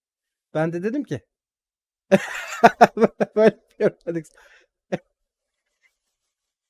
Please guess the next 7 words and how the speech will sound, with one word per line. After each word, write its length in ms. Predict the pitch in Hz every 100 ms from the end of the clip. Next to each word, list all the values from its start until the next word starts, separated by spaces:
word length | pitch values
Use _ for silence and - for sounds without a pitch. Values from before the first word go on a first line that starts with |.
| _ _ _ _ - - - - - - - 214 240 247 - 285 - - - _ _ _ _ _ _ _ _ - - 247 _ _ _ _ - - - 381 - - 320 - - - - _ - - - _ _ _ _ _ _ _ - 220 - - - - - - _ _ _ _ _ _ - -
<laughs> 520 | 185 - - 202 160 _ _ _ _ _ _ _ _ 254 - _ _ _ - - -
Sanki 460 | - 294 294 285 226
orada 200 | 247 247
sanıyorum 480 | - 214 233 247 403
ki 140 | 233
çok 200 | 202 202
sarhoşum. 480 | 208 165 139 -